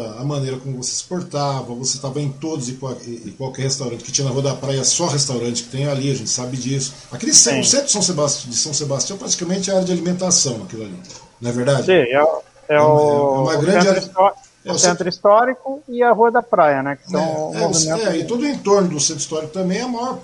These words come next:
Speaker 1: parte dos comércios é uma área de alimentação. São bares, lanchonetes, são padarias, são,
Speaker 2: Sim.
Speaker 1: é, é, é, pequenos mercadinhos, aquela coisa toda. O comércio mesmo, o comércio de peso, a gente sabe que, que não funciona muito bem por aí, né, no, no,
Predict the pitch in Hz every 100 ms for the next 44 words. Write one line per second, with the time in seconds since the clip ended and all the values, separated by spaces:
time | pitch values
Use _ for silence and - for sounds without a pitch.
0 | - 165 160 143 139 - 165 143 185 196
1 | 208 220 208 190 185 180 180 180 143 123
2 | 190 196 165 135 139 - 165 151 147 139
3 | 139 120 139 147 160 143 139 123 - -
4 | 139 131 123 120 135 113 - - - 123
5 | 120 120 120 113 107 107 110 104 98 98
6 | 92 - 139 127 170 180 185 147 165 156
7 | 135 123 123 143 147 143 156 160 143 139
8 | 139 220 170 185 180 - 147 147 135 131
9 | 127 143 139 - 160 185 180 185 180 185
10 | 185 180 185 180 202 180 180 175 180 185
11 | 202 185 139 117 113 113 117 120 107 101